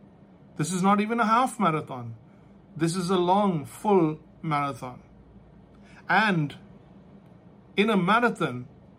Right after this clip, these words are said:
it's not the speed. It's not the speed. It's not the style.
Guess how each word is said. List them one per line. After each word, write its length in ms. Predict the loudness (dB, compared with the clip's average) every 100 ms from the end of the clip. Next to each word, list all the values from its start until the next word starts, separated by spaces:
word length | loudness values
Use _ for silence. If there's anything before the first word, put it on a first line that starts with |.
| -6
it's 240 | -4 -4 -2
not 240 | -2 -2
the 80 | -8
speed. 640 | -8 -6 -2 -2 -4 -10 -16 -20 -20 -20 -20 -20 -20 -20 -20 -20 -20 -20 -8
It's 220 | -6 0
not 240 | 2 2 0
the 100 | -10
speed. 460 | -8 -6 -6 -8 -16 -20 -20 -20 -20 -20 -14 -8
It's 200 | -6 0
not 240 | 0 0
the 80 | -2
style. 600 | -6 -2 0 0 -4